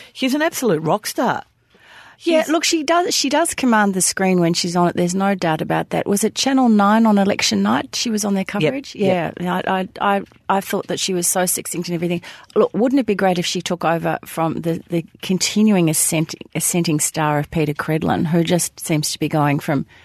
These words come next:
Speaker 2: strength to strength over on Sky News? It would be good to have a sensible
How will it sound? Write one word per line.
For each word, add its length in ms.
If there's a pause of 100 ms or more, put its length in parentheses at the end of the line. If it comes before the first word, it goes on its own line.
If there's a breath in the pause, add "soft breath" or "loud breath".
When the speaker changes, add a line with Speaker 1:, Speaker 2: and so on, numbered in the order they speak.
(120)
Speaker 2:
strength 380
to 100
strength 420
over 240
on 140
Sky 340
News? 480 (320 loud breath)
It 140
would 120
be 100
good 240
to 80
have 260 (260 loud breath)
a 60
sensible 840